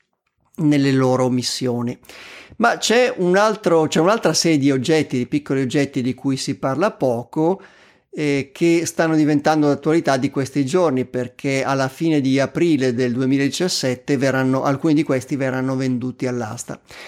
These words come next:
Nemmeno Scott era al corrente che alcuni dei tecnici che avevano montato il suo zaino, lo zaino della sua tuta per attività extraveicolari, avevano inserito all'interno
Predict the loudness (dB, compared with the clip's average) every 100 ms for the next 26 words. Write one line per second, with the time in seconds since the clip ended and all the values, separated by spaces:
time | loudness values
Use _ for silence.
0 | -20 -8 0 4 4 4 2 2 2 2
1 | 0 -2 -2 2 2 2 0 0 -2 0
2 | 0 2 2 0 -4 -2 -2 -4 -2 2
3 | 2 0 -4 -4 -2 0 2 2 2 0
4 | 0 -2 -6 -4 -6 -4 -2 0 0 0
5 | -2 -2 0 0 0 -2 -2 -10 -20 -20
6 | -20 _ -6 -6 -2 -2 -2 2 2 2
7 | 0 0 0 2 2 2 0 -2 -4 -6
8 | -6 -6 -4 -4 -6 -6 -8 -2 0 -2
9 | -2 -4 -2 -2 0 2 2 4 2 2
10 | 2 0 0 0 0 0 0 0 -2 -2
11 | -4 -4 -4 -6